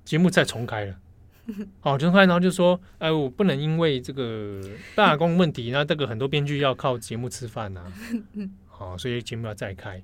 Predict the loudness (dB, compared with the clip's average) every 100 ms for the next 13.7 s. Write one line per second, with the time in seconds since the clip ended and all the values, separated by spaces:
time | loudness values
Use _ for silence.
0 | -14 -12 -4 4 6 8 8 6 4 2
1 | -2 -4 -8 -4 -2 0 -2 -4 -6 -10
2 | -8 -4 -4 -4 -6 -8 -4 -2 0 -2
3 | -10 -12 -10 -10 -10 -12 -18 -18 -10 -8
4 | -4 -2 0 0 0 -2 -4 -4 -4 -4
5 | -4 -2 -2 -2 -2 -2 0 -2 -4 -6
6 | -10 -8 -8 -8 -10 -10 -8 -10 -10 -4
7 | 2 2 4 4 2 2 0 -2 -4 -4
8 | -4 -2 -4 -4 -8 -6 -6 -8 -8 -6
9 | -4 -4 -4 -6 -8 -8 -8 -8 -8 -6
10 | -4 -4 -6 -8 -8 -8 -8 -8 -8 -8
11 | -6 -8 -8 -12 -12 -6 -4 -2 -4 -2
12 | 2 4 2 0 4 6 6 2 -2 -2
13 | -2 -2 -2 -4 -6 -6